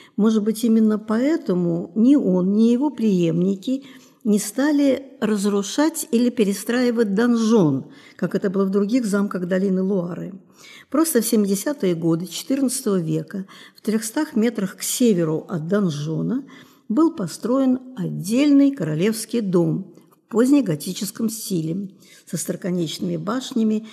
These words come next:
и дозорным поясом. Он стал любимой резиденцией Карла седьмого,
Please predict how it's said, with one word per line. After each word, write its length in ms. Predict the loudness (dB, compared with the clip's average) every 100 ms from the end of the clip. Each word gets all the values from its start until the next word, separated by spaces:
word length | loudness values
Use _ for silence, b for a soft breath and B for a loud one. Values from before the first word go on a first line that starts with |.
| B -6
и 100 | -4
дозорным 600 | -4 -2 -2 0 -2 -4
поясом. 760 | -6 -6 -6 -10 -12 -12 -12 -18 b b b b b
Он 160 | -2 0
стал 540 | -4 -2 -2 -2 -6 -10 -4
любимой 520 | -4 0 2 4 2
резиденцией 840 | 0 -2 -2 0 0 0 -2 -4
Карла 460 | -4 -4 -2 -2 -2
седьмого, 840 | -4 -4 0 2 4 2 0 -6